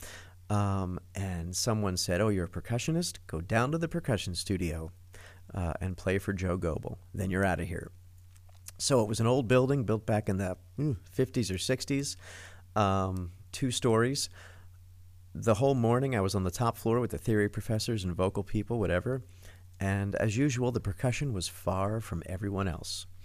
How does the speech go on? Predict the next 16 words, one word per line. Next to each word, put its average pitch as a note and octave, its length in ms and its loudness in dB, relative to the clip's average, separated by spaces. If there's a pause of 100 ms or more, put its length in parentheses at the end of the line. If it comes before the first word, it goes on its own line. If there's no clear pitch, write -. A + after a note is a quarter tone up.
(320)
So - 180 0
my A#2 120 6
parents D#3+ 420 8
were G#2 80 4
with F#2 200 2
me F2+ 80 2
at F2 140 0
this F2 160 -2
point, F#2+ 320 4 (960)
and A2+ 580 4
I G#2 120 4
walked A2 340 4
down A2 200 4
to A#2 60 -2
the G2+ 80 -4
second, A2 360 0